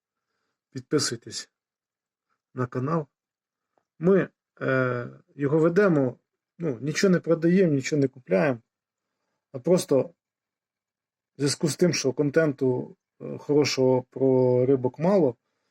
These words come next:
ну, які просто коротко і ясно діляться, е, діючими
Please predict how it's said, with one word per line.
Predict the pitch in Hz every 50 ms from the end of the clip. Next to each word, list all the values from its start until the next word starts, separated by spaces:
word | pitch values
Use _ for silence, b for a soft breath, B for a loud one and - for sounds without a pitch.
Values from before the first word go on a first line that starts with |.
| _ _ _ _ _ -
ну, | 190 180 165
які | 151 139 175 180
просто | - 165 202 185 - - - 143 131
коротко | 127 _ - 170 175 165 151 - - - 127 123
і | 123 123
ясно | 139 151 139 - - 123
діляться, | 113 110 143 139 139 135 131 - 120 113 - _ _ _ _ _ _ _ _ _ _ _ _ _ _ _ _ -
е, | - - 98 101 101 101 151 151 147 147 143 131 117
діючими | 123 131 160 160 151 135 123 - 131 131 131 131 123 123